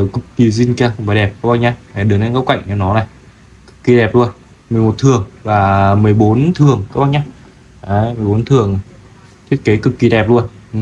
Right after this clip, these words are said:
cực kỳ thục lữ các bác nhá. Mua về cực kỳ phù hợp cho các, ờ, ờ, và các chị em. Đấy, cầm rất là siêu sang tay luôn. Tay em hơi đen một tí nhưng cầm ngoài nhìn nó trắng, trắng cực kỳ luôn đấy.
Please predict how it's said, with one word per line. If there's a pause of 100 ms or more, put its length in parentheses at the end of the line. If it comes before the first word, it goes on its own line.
(100)
cực
kỳ
thục
lữ
các
bác
nhá. (340)
Mua
về
cực
kỳ
phù
hợp (100)
cho
các, (160)
ờ, (100)
ờ, (580)
và
các
chị
em. (180)
Đấy,
cầm
rất
là
siêu
sang
tay
luôn. (100)
Tay
em
hơi
đen
một
tí (140)
nhưng
cầm
ngoài (440)
nhìn
nó
trắng, (220)
trắng
cực
kỳ
luôn
đấy.